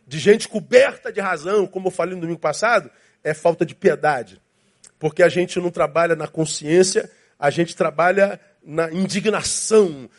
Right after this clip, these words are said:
a gente trabalha de forma passional. A gente sente na carne e a gente age. Paulo tá dizendo, não, o piedoso ele age na consciência. Então, piedade, ao meu ver, irmão, é a vida exatamente oposta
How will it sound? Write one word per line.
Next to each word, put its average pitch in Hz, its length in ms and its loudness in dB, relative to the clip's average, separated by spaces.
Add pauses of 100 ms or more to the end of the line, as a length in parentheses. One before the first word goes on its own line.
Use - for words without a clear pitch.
(140)
a 147 80 -6
gente 175 220 -6
trabalha 190 500 2 (140)
de 160 140 -6
forma 202 340 2 (300)
passional. 220 1000 0 (560)
A 151 80 -8
gente 214 280 -2
sente 302 880 0 (160)
na 208 200 0
carne 277 500 0 (160)
e 233 100 4
a 226 60 6
gente 254 320 0
age. 180 320 0
Paulo 165 300 0
tá 160 140 -4
dizendo, 151 200 -8
não, 131 120 -4
o - 20 -6
piedoso 127 520 -4
ele 131 120 -4
age 131 180 0
na 123 140 -8
consciência. 131 880 -6 (460)
Então, 175 120 -8
piedade, 170 460 2
ao 165 80 4
meu 147 160 0
ver, 170 240 2
irmão, 147 420 -4 (720)
é 139 340 0
a 131 200 0
vida 151 320 -6
exatamente 170 680 -4
oposta 208 960 0